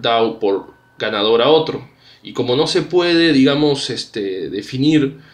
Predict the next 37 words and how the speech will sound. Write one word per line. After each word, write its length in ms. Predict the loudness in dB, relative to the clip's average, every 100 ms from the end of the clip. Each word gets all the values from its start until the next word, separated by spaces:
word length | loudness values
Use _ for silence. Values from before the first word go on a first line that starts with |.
| _
porque 160 | -8 -4
tiene 180 | -4 -2
que 80 |
ser 260 | 0 0 2
dos 200 | 2 2
para 240 | 0 2 4
uno 480 | 4 2 0 -2 -8
y 400 | -14 -10 -8 -10 -16 -20 -20 -6
el 220 | -2 -2
juez 160 | 0 -2
que 120 | 0
queda 240 | 0 0 0
para 160 | 2
el 100 | 2
otro, 420 | 2 0 -4 -6 -20 _ _ -6
ese 280 | -4 -2 -4
es 280 | -6 -12 _ _
empate 420 | -12 -4 -2 -2 -2
mayoritario, 840 | -2 -2 -2 0 0 2 0 -4 -16 -20 -16 -8
que 100 | -4
fue 220 | 0 0
treinta 320 | 0 0 2
veintisiete, 680 | 0 0 -2 0 0 0 -2
veintiocho 500 | -2 0 0 0 0
veintiocho, 500 | -2 0 0 0 -2
veintiocho 420 | -2 -2 -4 -2
veintiocho. 520 | -6 -4 -6 -6 -8 -20 _ -20 -20 -20 -20 _ -8
Eh, 600 | -2 0 0 0 -2 -8 _ _
pasando 480 | -6 0 0 2 2
a 40 |
la 120 | 2 2
cartelera 300 | 0 0 0
preliminar 420 | 0 -2 -2 0
de 40 | -2
Fox 240 | -4 -6
Sports 340 | -4 -4 -2 2
dos, 420 | 2 2 -4